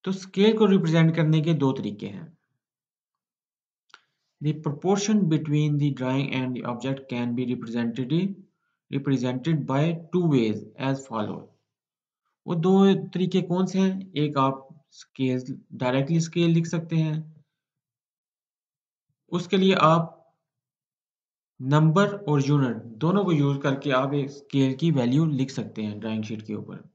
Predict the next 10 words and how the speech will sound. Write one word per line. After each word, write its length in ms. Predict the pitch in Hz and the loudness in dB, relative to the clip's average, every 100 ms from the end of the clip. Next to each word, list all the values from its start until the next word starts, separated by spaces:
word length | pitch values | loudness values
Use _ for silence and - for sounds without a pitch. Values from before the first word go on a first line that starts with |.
| _ _ _ _ _ _ _ _ _ _ _ _ _ _ _ _ _ | _ _ _ _ _ _ _ _ _ _ _ _ _ _ _ _ _
फर्ज 220 | 180 185 | 0 2
किया 140 | 190 | 2
जैसे 280 | 175 175 170 | 4 2 2
कि 80 | 175 | 0
आपने 360 | 147 147 156 | 2 2 2
पीछे, 440 | 147 147 147 160 160 165 - _ | 0 0 0 0 0 -4 -14 _
पिछली 280 | 147 143 160 | -12 -2 0
example 420 | 147 147 139 147 | 2 2 2 0
देखी 380 | 135 131 131 143 | 0 -2 -2 -2
आपने, 420 | 131 131 127 127 | -2 -4 -8 -10